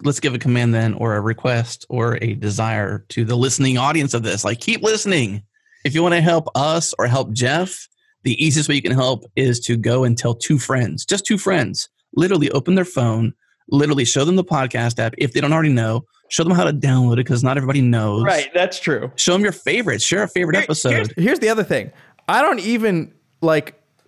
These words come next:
Speaker 2: some listeners asked me to set up a Patreon channel. I set up a Patreon a long time ago, but I don't, like, I don't want people to promote it. I don't, please do not donate to me on Patreon, 'cause I want to be in a position where I can say, if, if the bottom drops out of my,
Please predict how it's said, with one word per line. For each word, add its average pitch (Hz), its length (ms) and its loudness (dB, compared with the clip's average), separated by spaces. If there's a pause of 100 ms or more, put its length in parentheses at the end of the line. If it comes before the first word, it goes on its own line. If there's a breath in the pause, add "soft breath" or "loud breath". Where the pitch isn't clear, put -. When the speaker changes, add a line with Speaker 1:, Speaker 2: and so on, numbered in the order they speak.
(120)
Speaker 2:
some 233 180 0
listeners 233 320 0
asked 185 400 -4
me 165 100 0
to 156 60 -2
set 165 160 0
up 156 80 -2
a 135 40 -12 (100)
Patreon 165 340 -2
channel. 196 220 -2
I 151 100 2
set 139 220 -2
up 131 120 -12
a - 20 -10
Patreon 131 580 -2
a 123 40 -4
long 123 240 0
time 139 220 -2
ago, 139 180 0
but 131 140 -2
I 113 160 0
don't, 131 100 -4 (120)
like, 113 260 -2
I - 100 -4
don't 135 280 -4
want 117 260 -4
people 123 220 -4
to 113 80 -8
promote 120 300 0
it. - 60 -2
I - 140 -2
don't, - 220 -12
please 151 180 -2
do 131 100 -4
not 120 260 0
donate 143 300 -2
to 151 60 -6
me 151 80 0
on 147 100 -2
Patreon, 151 540 -2 (420 loud breath)
'cause 160 280 0
I 220 200 4
want 196 420 2
to 190 100 0
be 156 360 0
in 147 60 0
a 143 60 -2
position 139 380 -2
where 127 200 2
I 123 120 0
can 147 140 -4
say, - 220 -2
if, 208 400 0
if 185 220 -2
the 170 80 -4
bottom 147 280 0
drops 139 300 -2
out 143 140 2
of 127 80 -2
my, 123 120 -2